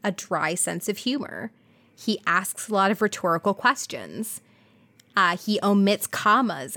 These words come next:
after action verbs, which you wanna know who also does this seventy-five percent of the time? The T S R Twitter. <gasps> And to put,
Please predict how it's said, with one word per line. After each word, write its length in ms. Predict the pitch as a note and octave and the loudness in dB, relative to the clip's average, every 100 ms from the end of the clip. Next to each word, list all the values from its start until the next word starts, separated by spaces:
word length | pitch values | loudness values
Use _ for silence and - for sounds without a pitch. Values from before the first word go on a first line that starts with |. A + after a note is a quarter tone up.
| - | -4
after 360 | F3+ - G#3 - | -4 -2 -4 0
action 540 | G3 - - A3 F#3+ | -2 -2 -4 -4 -4
verbs, 640 | D#3 B2 G3+ G#3 G#3 A3 G3+ _ - _ _ _ _ | -4 -2 -2 0 0 0 -8 _ -20 _ _ _ _
which 480 | F#3+ G#3 - - - - | -4 -2 -2 -4 -6 -2
you 120 | G3+ | 0
wanna 280 | F3+ G3 G3+ | 4 4 4
know 220 | F#3+ G#3 | 4 4
who 180 | G3 F3+ | 4 4
also 360 | E3 G3 B3+ A#3 | 4 4 4 4
does 300 | B3 B3+ - | 4 2 4
this 460 | C#4+ C#4+ - - _ | 2 2 -4 -10 _
seventy-five 840 | - - G#3 A3 A#3 A#3+ A#3+ B3+ - | -8 2 2 4 2 4 4 2 -2
percent 340 | C4+ C4 A#3+ | -2 0 0
of 60 | C4 | 0
the 80 | A#3+ | 0
time? 560 | A#3+ A#3 C4 D4 D#4+ - _ _ _ _ _ - | 4 4 4 4 0 -4 _ _ _ _ _ -4
The 80 | |
T 200 | A3 G3 | 0 2
S 140 | E3+ F3+ | 2 2
R 100 | F3 | 0
Twitter. 420 | - E3+ E3+ G3+ _ _ _ _ _ | -2 -2 -2 -4 _ _ _ _ _
<gasps> 60 | C#4 C#4 A3+ _ _ - | -8 -8 -10 _ _ -2
And 460 | A3 G#3 G3+ G3 - _ _ _ _ _ _ - - | 2 4 4 0 -2 _ _ _ _ _ _ -10 -2
to 140 | B3+ | -2
put, 520 | - - C#4+ D#4 C#4+ | -2 0 4 4 2